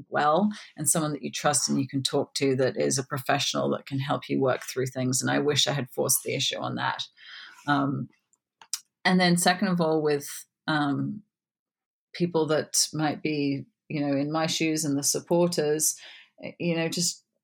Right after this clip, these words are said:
check in with your friends, check in with your coworkers, check in with your family. Um, I, I really have made it a habit now to just send little texts to people or, um, check in with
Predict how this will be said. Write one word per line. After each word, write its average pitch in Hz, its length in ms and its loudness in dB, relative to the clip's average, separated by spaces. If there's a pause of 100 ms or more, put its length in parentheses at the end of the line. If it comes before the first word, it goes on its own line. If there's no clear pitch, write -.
(120)
check 208 280 0
in 208 160 6
with 190 140 -2
your 185 100 2
friends, 180 480 2
check - 220 -4
in 175 120 2
with 170 140 2
your 165 200 0
coworkers, 165 840 2
check - 240 -6
in 165 100 -4
with 160 160 -4
your 156 100 -2
family. 156 920 0 (340)
Um, 143 640 2 (180)
I, 147 140 0 (220)
I 160 100 2
really 156 720 2
have 147 280 -2
made 143 320 -2
it 143 140 0
a 139 80 0
habit 147 440 -4
now 147 400 -2 (120)
to 135 400 -2 (500)
just - 380 -2
send 151 180 0
little 147 200 -2
texts - 440 0
to 175 80 -4
people 160 340 0
or, 147 640 4 (360)
um, 143 260 0
check 170 240 0
in 165 140 2
with 156 280 0